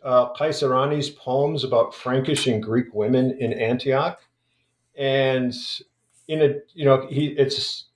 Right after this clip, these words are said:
it il-, it illustrates the importance of poetry, but it also illustrates that it does not matter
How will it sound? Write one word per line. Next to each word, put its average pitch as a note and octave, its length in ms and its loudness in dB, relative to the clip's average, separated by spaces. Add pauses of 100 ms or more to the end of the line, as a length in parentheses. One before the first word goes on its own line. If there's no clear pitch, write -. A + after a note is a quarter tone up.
it C3+ 240 -2
il-, C#3+ 220 2
it C#3 140 -2
illustrates D3 580 0
the C3+ 80 0
importance B2 460 -2
of A2 100 -10
poetry, F3+ 440 -2
but C3 120 4
it B2+ 140 -2
also D#3 480 0
illustrates D3 840 -2
that B2+ 300 0
it C3 180 0
does E3 260 0
not D#3+ 300 -4
matter C#3 600 0